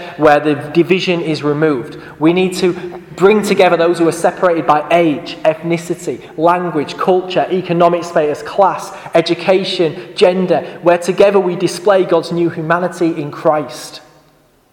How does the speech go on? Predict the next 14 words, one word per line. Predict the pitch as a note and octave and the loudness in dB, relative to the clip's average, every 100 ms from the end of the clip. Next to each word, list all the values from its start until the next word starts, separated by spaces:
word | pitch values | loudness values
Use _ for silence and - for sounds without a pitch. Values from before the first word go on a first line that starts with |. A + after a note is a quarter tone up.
| _ _ _ _ _ _ _ _ _ _ D#3+ | _ _ _ _ _ _ _ _ _ _ -8
And | |
we're | E3+ | -2
gonna | E3+ E3+ | 0 0
get | D#3 C3+ | 0 -4
it | A#2+ | -4
wrong. | A2+ F#2+ - - - _ _ _ _ _ _ _ _ _ _ _ _ | -6 -8 -16 -20 -20 _ _ _ _ _ _ _ _ _ _ _ _
We're | E3+ | -2
gonna | G#3+ G3 | 0 0
make | F3+ E3+ | 0 -2
mistakes. | E3 - E3 C#3+ - - - - - _ - - - | -6 -6 -4 -4 -8 -18 -20 -20 -20 _ -20 -20 -10
But | D#3+ | -4
then | D#3+ | -2
we | D#3 | -4
humbly | - E3 D#3+ D3+ C#3 | -2 -4 -2 -4 -6